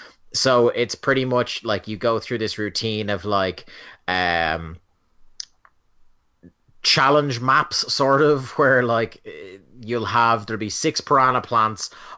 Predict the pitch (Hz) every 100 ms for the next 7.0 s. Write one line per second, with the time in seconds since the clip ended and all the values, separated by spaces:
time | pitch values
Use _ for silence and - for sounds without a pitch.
0 | 117 110 110 120 123 117 98 117 110 104
1 | 95 101 - 113 104 92 - - 117 110
2 | - 98 - 107 - 107 101 101 95 95
3 | 92 92 - 95 - 110 107 - 98 92
4 | 104 - 98 87 95 92 98 101 90 85
5 | 82 - - - - 104 110 113 - -
6 | 117 107 107 104 98 95 - 117 110